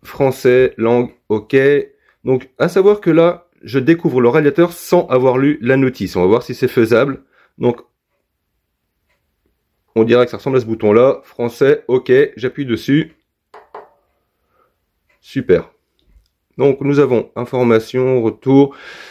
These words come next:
Alors, date et heure, nous allons régler une heure. Mais, euh, allez, je m'en moque, on va laisser cette date-là.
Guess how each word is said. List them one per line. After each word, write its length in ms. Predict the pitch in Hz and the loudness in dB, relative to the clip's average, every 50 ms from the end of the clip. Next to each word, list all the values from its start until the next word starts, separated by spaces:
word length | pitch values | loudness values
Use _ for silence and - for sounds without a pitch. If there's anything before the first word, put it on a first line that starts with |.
| - _ | -10 _
Alors, 260 | - 147 151 147 139 135 | 0 2 2 2 2 2
date 280 | 147 190 202 202 - | 2 2 2 2 2
et 200 | 185 175 - - | 0 0 2 2
heure, 240 | 156 147 147 143 135 | 2 2 2 2 0
nous 220 | 131 135 127 120 | -2 -2 0 0
allons 300 | 131 123 127 123 123 117 | 2 2 2 2 2 0
régler 480 | 110 123 123 113 117 120 123 123 113 - | 0 -2 -2 -2 0 0 0 0 0 -2
une 220 | - 117 120 120 117 | -4 -2 0 2 4
heure. 200 | 113 110 101 85 | 4 2 2 0
Mais, 120 | 90 95 | 0 0
euh, 680 | 90 92 87 87 85 85 87 87 87 87 85 85 82 - _ _ _ _ _ _ | 2 2 2 2 2 2 0 0 -2 -2 -4 -6 -8 -12 _ _ _ _ _ _
allez, 220 | 90 90 85 80 80 | -8 -6 -4 -4 -4
je 100 | 82 92 | -2 -2
m'en 120 | 90 87 | 0 2
moque, 260 | 90 95 98 98 - | 2 2 2 0 0
on 60 | 98 | -2
va 120 | 80 80 78 | -2 0 0
laisser 240 | 82 85 - 87 80 | 0 -2 -2 -4 -6
cette 300 | - - - 95 98 95 | -4 -2 -4 -4 -2 -2
date-là. 640 | 101 101 101 - - 110 113 120 123 - - _ | -2 -2 -2 -2 0 0 2 0 0 -4 -8 _